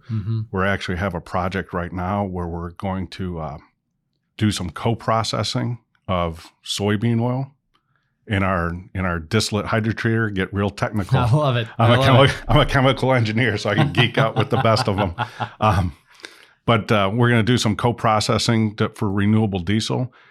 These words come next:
Speaker 2: 'Cause the, the one thing is that, y-, and you, you can read, there's a lot of money going into renewable diesel and sustainable aviation fuel.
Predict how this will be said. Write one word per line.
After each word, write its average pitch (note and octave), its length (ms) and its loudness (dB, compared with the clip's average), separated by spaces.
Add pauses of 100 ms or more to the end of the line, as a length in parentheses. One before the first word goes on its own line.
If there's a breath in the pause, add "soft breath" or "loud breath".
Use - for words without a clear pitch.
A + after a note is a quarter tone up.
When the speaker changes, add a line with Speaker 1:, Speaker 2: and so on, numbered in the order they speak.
(140 soft breath)
Speaker 2:
'Cause A2+ 160 2
the, A#2 300 -2
the A2 80 0
one D3+ 220 0
thing G#2 480 -2
is G2 180 0
that, F2 220 -2 (640)
y-, B2+ 160 -4
and A2+ 100 4
you, C3+ 220 4
you D3+ 160 2
can G#2+ 180 2
read, G#2+ 240 2
there's A#2+ 180 2
a F#2 60 -2
lot F#2+ 440 0
of A2 80 0
money G#2 360 2
going G2 300 -2
into F2+ 160 -4
renewable G2 460 -2
diesel G2 460 -4
and F2 200 -8
sustainable G2 580 -6
aviation F2 560 -8
fuel. E2+ 380 -14